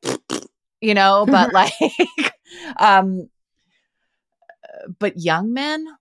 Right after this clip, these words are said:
Speaker 1: mm, I don't know, man.
Speaker 2: That is a very depressing thought.
Speaker 1: I know. I think it's true. Between that and porn, I think we're,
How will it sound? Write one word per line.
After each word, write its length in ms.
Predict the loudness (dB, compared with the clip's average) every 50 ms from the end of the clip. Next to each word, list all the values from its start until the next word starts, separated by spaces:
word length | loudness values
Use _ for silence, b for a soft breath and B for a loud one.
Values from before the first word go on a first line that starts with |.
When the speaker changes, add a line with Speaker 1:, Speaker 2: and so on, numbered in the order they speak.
| _ _ _ _
Speaker 1:
mm, 400 | -10 -8 -6 -6 -6 -6 -6 -8 -10 -12 _ _ _ _
I 40 | -14
don't 300 | -12 -10 -8 -8 -6 -6
know, 240 | -4 -4 -4 -4 -6
man. 440 | -8 -8 -8 -8 -8 -8 -10 -14 -18 _ _ _ _ _ _ _ _ _ _ _ _ _ -6
Speaker 2:
That 300 | -4 -2 0 0 0 -2
is 160 | -4 -4 -8
a 80 | -12 -8
very 280 | -4 -2 -2 -2 -2 -4
depressing 560 | -6 -12 -10 -8 -8 -6 -6 -8 -10 -10 -12
thought. 420 | -10 -6 -4 -2 -2 -4 -4 -6 -8
Speaker 1:
I 100 | -8 -8
know. 340 | -6 -6 -6 -8 -8 -8 -8
I 80 | -8 -8
think 220 | -8 -10 -10 -10
it's 140 | -12 -14 -14
true. 280 | -12 -10 -10 -8 -8 -10
Between 300 | -10 -12 -12 -12 -10 -8
that 200 | -8 -10 -10 -10
and 100 | -14 -14
porn, 400 | _ -10 -8 -8 -8 -10 -10 -12
I 80 | -14
think 240 | -14 -14 -16 -16 -16
we're, 140 | -18 -18